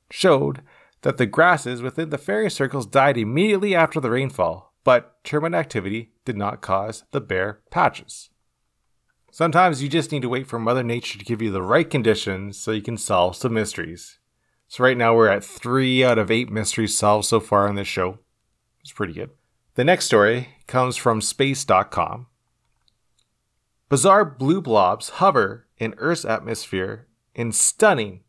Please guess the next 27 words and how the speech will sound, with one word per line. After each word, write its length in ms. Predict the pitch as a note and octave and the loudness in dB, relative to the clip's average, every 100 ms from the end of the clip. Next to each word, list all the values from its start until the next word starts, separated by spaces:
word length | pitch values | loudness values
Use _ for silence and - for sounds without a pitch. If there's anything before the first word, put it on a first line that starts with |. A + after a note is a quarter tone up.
| _ _ - | _ _ -2
astronaut 520 | B2 A2+ B2+ A#2 G2 | 0 0 -4 -4 -4
photo, 400 | G2+ F#2 G#2 A2+ | -4 -4 -6 -6
but 220 | - A#2+ A2 | -4 -2 2
what 140 | D3+ | 4
are 180 | F#3+ G#2+ | 4 2
they? 180 | - - - | -2 -12 -10
Now, 340 | G2+ F#2+ G2 _ _ _ _ _ _ _ _ _ _ | -8 -8 -12 _ _ _ _ _ _ _ _ _ _
this 160 | - C3+ | -8 -8
is 60 | |
from 220 | - A2 G#2 | -6 -4 0
nasa, 580 | F#2+ F#2 - D#2 G#2 _ _ _ _ | 0 -2 -4 -8 -8 _ _ _ _
so 180 | - G2 | -14 -10
I'm 160 | F#2 F2 - - | -10 -12 -18 -2
gonna 240 | C3+ A2 | 0 0
bet 360 | E2+ F#2 - _ _ _ _ _ - | 0 -2 -2 _ _ _ _ _ -2
they 120 | G#2+ | -2
figure 320 | - G#2+ G2 | 0 0 0
out 100 | G2 | 0
what 140 | G2 | -2
this 220 | G2 E2+ - | -4 -8 -8
mystery 420 | G2 - F#2 F2+ | -6 -4 -2 -2
is, 200 | F#2 F2 | -4 -4
but 140 | G#2 | -2
let's 240 | A2+ G#2+ A2+ | -2 -2 -4
look 160 | G2+ | -2
at 140 | E2+ | -2
it. 120 | D#2+ | -4